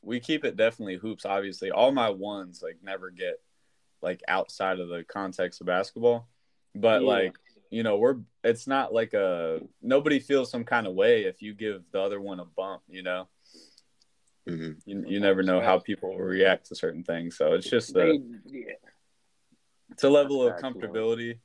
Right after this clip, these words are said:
Speaker 1: in the ones where I know I can do whatever, and it's gonna be all cool, you know?
Speaker 2: See, that's
Speaker 3: Yeah.
Speaker 2: what I like. That's what I like.
Speaker 1: Yeah.
Speaker 2: You know you need a, you know you need to one v one too?
Speaker 1: Who?
Speaker 2: You need a,
Speaker 1: Talk to me.
Speaker 2: like, when he comes back out of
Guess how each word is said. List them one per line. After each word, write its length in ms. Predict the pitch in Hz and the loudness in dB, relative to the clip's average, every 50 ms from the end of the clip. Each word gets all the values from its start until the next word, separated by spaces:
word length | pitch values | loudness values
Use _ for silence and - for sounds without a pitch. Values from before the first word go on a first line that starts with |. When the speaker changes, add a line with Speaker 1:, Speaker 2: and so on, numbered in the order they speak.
| _ - | _ -14
Speaker 1:
in 100 | 110 113 | -12 -10
the 100 | 104 98 | -10 -8
ones 460 | 95 104 107 110 117 117 120 120 - | -8 -6 -6 -6 -6 -8 -8 -10 -6
where 300 | 104 101 98 92 90 65 | -2 0 0 2 0 -2
I 80 | 85 104 | -4 -4
know 140 | 110 107 104 | -4 -2 -2
I 100 | 101 101 | -2 -2
can 160 | - 101 98 | -4 -10 -16
do 160 | 90 98 92 | -16 -14 -8
whatever, 500 | 90 90 87 104 107 101 90 90 82 _ _ _ _ _ | -8 -4 -2 0 -2 -2 -4 -8 -18 _ _ _ _ _
and 220 | - 82 85 82 80 | -14 -12 -10 -8 -8
it's 180 | 78 80 - | -10 -10 -8
gonna 200 | - 104 95 90 | -6 -4 -4 -4
be 160 | 82 85 80 | -4 -2 0
all 180 | 80 80 80 82 | 2 2 2 0
cool, 320 | - - 90 82 78 76 | -2 -6 -8 -8 -8 -8
you 100 | 73 73 | -8 -6
know? 140 | 85 87 85 - _ _ _ _ _ _ - - - _ _ _ _ _ _ _ _ _ _ - | -6 -6 -6 -8 _ _ _ _ _ _ -18 -18 -18 _ _ _ _ _ _ _ _ _ _ -18
Speaker 2:
See, 140 | - 123 123 123 | -12 -10 -8 -8
that's 140 | 117 - | -6 -4
Speaker 3:
Yeah. 100 | 165 - | -4 -4
Speaker 2:
what 80 | 120 120 | -4 -4
I 20 | 117 | -4
like. 360 | 120 127 135 123 101 92 - _ _ _ _ _ _ - | -4 -4 -4 -4 -6 -8 -12 _ _ _ _ _ _ -20
That's 120 | 110 - | -16 -14
what 200 | - 113 117 117 | -10 -8 -6 -6
I 140 | 120 120 120 | -4 -4 -4
like. 140 | 110 120 - | -4 -4 -6
Speaker 1:
Yeah. 60 | 107 | -6
Speaker 2:
You 60 | 117 123 | -6 -6
know 160 | 139 139 135 | -4 -4 -2
you 120 | 139 139 | -2 -2
need 200 | 139 139 139 131 | -2 -2 -4 -4
a, 120 | 131 127 120 | -4 -6 -8
you 120 | 123 127 139 | -6 -6 -4
know 160 | 147 147 147 | -4 -2 -2
you 140 | 151 151 151 | -2 -2 -2
need 180 | 147 147 147 - | -4 -6 -8 -8
to 60 | - | -12
one 200 | 135 135 143 147 | -12 -10 -10 -8
v 100 | 139 143 | -6 -6
one 220 | 147 151 156 160 151 | -4 -4 -4 -6 -6
too? 240 | - - 175 170 175 185 _ _ _ _ _ _ - - _ - | -8 -8 -8 -8 -8 -10 _ _ _ _ _ _ -20 -18 _ 4
Speaker 1:
Who? 280 | - 143 135 127 113 110 | 6 6 8 8 6 4
Speaker 2:
You 60 | 127 | 2
need 20 | 123 | 0
a, 100 | 123 120 | 2 4
Speaker 1:
Talk 180 | 127 117 110 113 | 4 4 2 2
to 40 | 120 | -2
me. 40 | 120 | -2
Speaker 2:
like, 220 | 123 131 127 120 | 0 0 2 2
when 180 | 127 131 135 143 | 2 2 2 2
he 60 | 139 | 2
comes 240 | - 160 156 147 135 | 2 2 0 2 2
back 220 | 147 147 147 - 165 | 2 0 0 0 0
out 160 | 160 160 151 | -2 0 0
of 220 | 147 147 143 135 | 0 0 0 -2